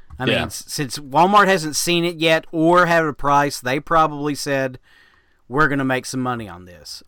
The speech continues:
Speaker 1: And then the Starscream, they have priced at forty-one. So it'll
Speaker 2: Okay.
Speaker 1: probably be, it'll probably be thirty,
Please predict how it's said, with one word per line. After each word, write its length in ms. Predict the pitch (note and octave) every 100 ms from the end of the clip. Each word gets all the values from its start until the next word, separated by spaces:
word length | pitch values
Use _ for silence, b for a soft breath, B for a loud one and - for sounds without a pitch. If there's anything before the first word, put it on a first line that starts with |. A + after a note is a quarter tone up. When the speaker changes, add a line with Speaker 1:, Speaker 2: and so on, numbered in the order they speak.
| C3
Speaker 1:
And 280 | C3 C3 C3
then 440 | B2 B2 A#2 A2+
the 80 | A2
Starscream, 1120 | - D#3+ D#3+ F3 - D3 C#3 B2+ A#2+ B2 C3 - - - - _ _ _ _ -
they 300 | C3+ C#3+ C#3
have 220 | C#3+ C#3
priced 380 | - C#3 C3+ -
at 120 | -
forty-one. 1000 | - C#3 C#3 C3 C3 B2+ A2 F#2+ D#2 D2+ _ _ _ _ _
So 280 | - D3 C3+
it'll 160 | C3+ D3
Speaker 2:
Okay. 60 | -
Speaker 1:
probably 320 | C#3+ C3+ D3
be, 360 | C3+ C3+ B2+ B2+
it'll 180 | D3 C#3+
probably 300 | D#3 C#3+ C3+
be 200 | C3 B2
thirty, 600 | - C#3+ B2+ B2+ A#2